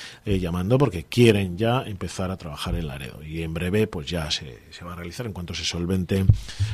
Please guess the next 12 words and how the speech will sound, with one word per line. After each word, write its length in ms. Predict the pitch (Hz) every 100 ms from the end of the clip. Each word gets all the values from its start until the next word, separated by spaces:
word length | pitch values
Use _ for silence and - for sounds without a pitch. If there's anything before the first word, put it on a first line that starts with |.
| -
un 120 | 98 95
par 160 | 98
de 80 | 92
temas 460 | 87 101 95 - -
internos 580 | 123 104 117 98 95 87
de, 280 | 101 95 92
de 160 | 95 101
Trébol, 360 | 117 127 113
que 80 | 90
estamos 480 | - 92 95 - -
ayudándoles 600 | 101 101 110 117 131 117
nosotros, 480 | 101 - 147 175